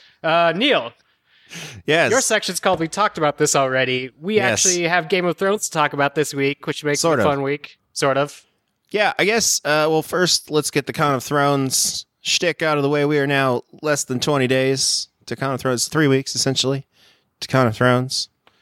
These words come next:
Speaker 2: It's gonna be very fun. Can't wait. Uh, they announced this week that, uh, Carrie Ingram, who played Shireen, is returning. She was a lot of fun last year for those who were there.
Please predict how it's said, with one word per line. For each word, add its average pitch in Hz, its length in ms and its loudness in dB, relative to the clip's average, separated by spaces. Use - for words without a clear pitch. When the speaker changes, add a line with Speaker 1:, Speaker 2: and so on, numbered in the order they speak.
Speaker 2:
It's - 100 -4
gonna 131 140 2
be 120 60 2
very 120 180 2
fun. 120 380 0
Can't 110 220 0
wait. 110 320 0
Uh, 104 260 2
they 110 180 2
announced 110 260 2
this 110 120 -2
week 107 160 -2
that, 104 240 -2
uh, 101 120 0
Carrie 123 340 0
Ingram, 131 580 0
who 120 120 -4
played 113 200 0
Shireen, 135 360 0
is 117 140 -4
returning. 170 560 0
She - 180 -2
was 113 120 0
a 120 40 -2
lot 117 120 2
of 110 60 -4
fun 120 360 -2
last 127 380 0
year 131 180 2
for 117 120 -14
those 107 380 0
who 101 160 0
were 98 280 -4
there. 127 520 0